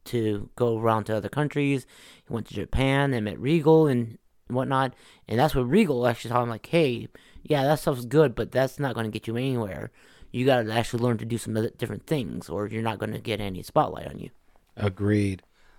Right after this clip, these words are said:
Speaker 2: Another shocking release during this time was Timothy Thatcher.
Speaker 1: Right. And again, uh, another one of those veterans who've been around for many years, um, was just getting into the stride of being in N X T.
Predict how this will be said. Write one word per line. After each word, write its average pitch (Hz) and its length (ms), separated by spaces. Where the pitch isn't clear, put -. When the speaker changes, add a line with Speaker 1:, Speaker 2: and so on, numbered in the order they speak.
Speaker 2:
Another 175 460
shocking 139 500
release 98 800
during 98 280
this 98 180
time 113 340
was 98 220
Timothy 160 500
Thatcher. - 640
Speaker 1:
Right. 113 280
And 117 320
again, 127 300
uh, 123 320
another 147 380
one 127 200
of 120 120
those 113 160
veterans 127 560
who've 117 100
been 113 140
around 120 300
for 113 120
many 131 340
years, 123 520
um, 117 220
was 110 160
just 151 260
getting 143 380
into 131 260
the 110 120
stride 131 480
of 117 320
being 117 320
in 107 100
N 117 160
X - 240
T. 127 500